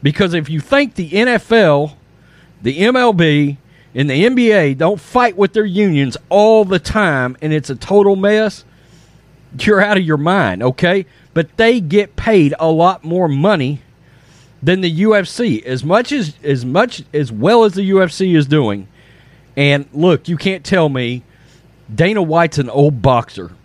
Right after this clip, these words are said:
okay? He's an old boxer, and he knows what it's like to probably struggle when he was fighting.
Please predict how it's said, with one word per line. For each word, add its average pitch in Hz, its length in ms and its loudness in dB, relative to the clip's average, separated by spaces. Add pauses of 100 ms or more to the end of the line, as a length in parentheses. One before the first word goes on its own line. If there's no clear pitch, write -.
okay? 139 500 0 (800)
He's 156 200 0
an 147 80 -2
old 156 260 2
boxer, 135 440 0
and 117 100 -6
he 170 80 -2
knows 151 300 0
what 135 200 0
it's 127 160 -4
like 139 300 0
to 110 80 -10
probably 180 680 0
struggle 139 640 -2 (540)
when 135 160 0
he 151 100 2
was 123 220 -4
fighting. 104 600 -4